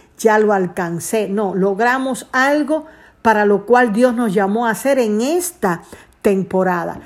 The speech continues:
Pero Dios dice, "No te puedes quedar, este, eh, ahí pasiva,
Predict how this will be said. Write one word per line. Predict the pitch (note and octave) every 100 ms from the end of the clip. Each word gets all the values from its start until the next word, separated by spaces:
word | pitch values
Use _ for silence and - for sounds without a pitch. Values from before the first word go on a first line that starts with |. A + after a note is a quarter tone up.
| - -
Pero | G#3+ G3+
Dios | A3 A#3
dice, | G3+ C#4+ - A3
"No | G#3+ A#3
te | A#3+
puedes | A#3 B3 A#3
quedar, | - G#3 A3+ B3 A#3 A3 - - -
este, | A3 G3+ - G#3 G3+ G3+ G3 G3 A#3+
eh, | G3+ G3 F#3+ G#3
ahí | G3 G#3 C4
pasiva, | - F3+ - - C#4+ A3+ F3